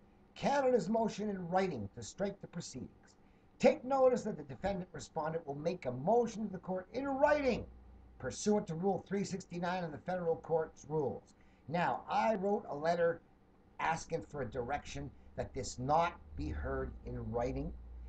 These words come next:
because the three hundred and ten plaintiffs all had a live hearing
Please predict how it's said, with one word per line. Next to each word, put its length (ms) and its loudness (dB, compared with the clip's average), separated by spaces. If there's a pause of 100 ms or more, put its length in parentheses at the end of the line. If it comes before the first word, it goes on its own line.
(400)
because 720 6 (600)
the 60 0
three 300 0
hundred 400 2
and 100 -14
ten 360 -2
plaintiffs 680 -4 (200)
all 260 6
had 260 2
a 60 4
live 460 2
hearing 500 4